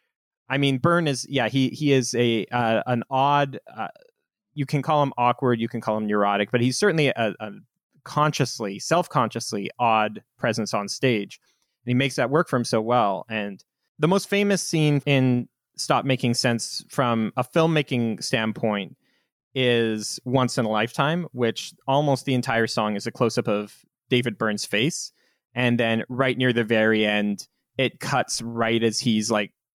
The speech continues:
leaning forward to grab the mic, and the last, like,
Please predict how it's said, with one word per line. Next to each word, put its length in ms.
leaning 440
forward 340
to 120
grab 320
the 80
mic, 320
and 200
the 80
last, 380
like, 200